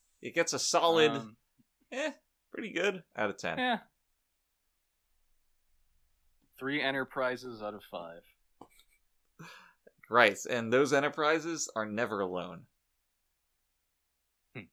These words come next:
Speaker 2: Cute.
Speaker 1: Thank you, thank you.
Speaker 2: All right, I got a question for you.
Speaker 1: Lay it on me.
Speaker 2: So, perhaps, uh,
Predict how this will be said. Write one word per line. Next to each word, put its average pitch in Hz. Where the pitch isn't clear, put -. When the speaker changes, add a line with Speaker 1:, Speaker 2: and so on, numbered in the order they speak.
Speaker 2:
Cute. -
Speaker 1:
Thank 101
you, 76
thank 92
you. -
Speaker 2:
All 110
right, 101
I 117
got 120
a 110
question 107
for 98
you. 95
Speaker 1:
Lay 101
it 98
on 107
me. 98
Speaker 2:
So, 110
perhaps, 135
uh, 95